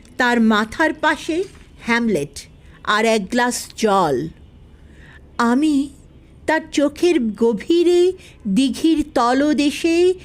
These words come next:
শুয়ে থাকা শেক্সপিয়ারকে স্পর্শ করে বলেছিলাম, "আমাকে বিয়ে করবে?" সে বলেছিল, "না।" পৃথিবীর কেউ আমাকে না বলতে পারে,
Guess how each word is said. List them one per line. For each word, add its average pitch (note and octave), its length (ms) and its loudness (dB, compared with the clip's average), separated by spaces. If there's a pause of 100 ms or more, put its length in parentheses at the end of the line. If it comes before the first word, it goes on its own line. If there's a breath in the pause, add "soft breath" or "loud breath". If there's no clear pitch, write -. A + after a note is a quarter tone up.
(160 loud breath)
শুয়ে D4+ 360 2
থাকা D#4 340 -2
শেক্সপিয়ারকে D4+ 1080 -2 (260 loud breath)
স্পর্শ - 560 -4
করে D4+ 300 0
বলেছিলাম, C#4+ 840 -2 (1040 soft breath)
"আমাকে C4 380 0
বিয়ে A#3+ 280 2
করবে?" D#4 520 2 (960 soft breath)
সে A#3 300 0
বলেছিল, D4+ 640 0 (880)
"না।" F#3 560 0 (1900 loud breath)
পৃথিবীর F4+ 580 0
কেউ F4+ 240 0
আমাকে G#4 360 0
না B3 380 2
বলতে G#4 320 0
পারে, G4 420 -2